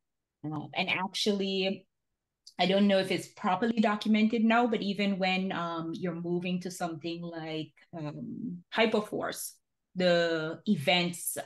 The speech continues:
at one point, I think the documentation had said they would restart. They actually <laughs> weren't restarting, and that was a bug that was out there. I think they've properly documented it now and either have told people you have to restart your events by yourself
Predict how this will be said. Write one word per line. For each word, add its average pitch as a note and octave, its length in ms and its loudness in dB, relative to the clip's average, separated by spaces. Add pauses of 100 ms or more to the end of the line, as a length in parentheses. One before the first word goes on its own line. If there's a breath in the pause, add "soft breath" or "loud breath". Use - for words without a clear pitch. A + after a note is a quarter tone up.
(200)
at F3 220 0
one F3 280 2
point, F3 460 0
I E3+ 60 0
think E3+ 200 -6
the F3 80 -2
documentation E3 800 -4
had D3+ 120 -6
said E3 200 0
they E3 80 2
would D#3+ 220 -4
restart. A3 540 2
They F3+ 280 0
actually F3 440 0
<laughs> - 20 -6
weren't F3 320 2
restarting, G#3 600 2
and F3 100 0
that E3 80 0
was E3+ 140 -4
a E3+ 80 -6 (100)
bug D#3+ 400 -2 (380 loud breath)
that F3 160 2
was E3+ 180 0
out D#3 220 0
there. D#3 140 2
I D3+ 60 0
think F#3 220 -4
they've F3 220 -2
properly F3+ 540 -2
documented D#3+ 680 -4
it E3+ 160 -2
now E3+ 380 0
and E3 140 -8
either E3+ 300 -2
have E3+ 200 -2 (280)
told F3 420 0 (120)
people D#3+ 640 -4 (460 loud breath)
you F#3 120 0
have E3 200 0
to F3+ 100 -2
restart D#3+ 480 -2
your E3+ 80 0
events D3+ 400 -2
by D#3+ 120 -4
yourself A#3+ 500 4